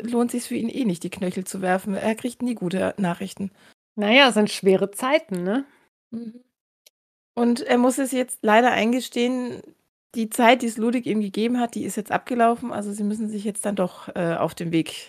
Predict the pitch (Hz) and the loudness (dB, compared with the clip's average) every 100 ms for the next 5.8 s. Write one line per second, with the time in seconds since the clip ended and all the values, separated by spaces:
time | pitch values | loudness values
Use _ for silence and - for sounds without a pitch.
0 | - 170 - 165 165 - 147 - - - | -6 -6 -4 -8 -4 0 0 0 -10 -10
1 | - 165 - 151 156 _ _ _ _ _ | -12 -10 -10 -10 -12 _ _ _ _ _
2 | - 247 233 196 147 _ _ _ _ - | 0 4 4 2 -4 _ _ _ _ -2
3 | 196 214 220 214 - 208 220 254 277 - | 0 2 0 -4 -2 -2 0 0 0 -4
4 | _ _ _ - 226 226 247 233 233 269 | _ _ _ 0 2 2 -2 0 4 4
5 | 277 - - 240 233 226 226 | 4 -2 0 2 4 4 0